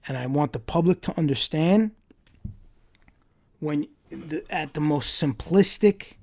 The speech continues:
level, the most elementary level,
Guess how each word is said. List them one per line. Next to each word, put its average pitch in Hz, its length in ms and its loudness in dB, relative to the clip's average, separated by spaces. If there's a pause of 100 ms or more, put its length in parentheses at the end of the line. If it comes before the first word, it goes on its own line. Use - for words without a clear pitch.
(140)
level, 180 560 6 (880)
the - 80 -6
most 131 260 -2 (100)
elementary 202 580 6
level, 135 440 2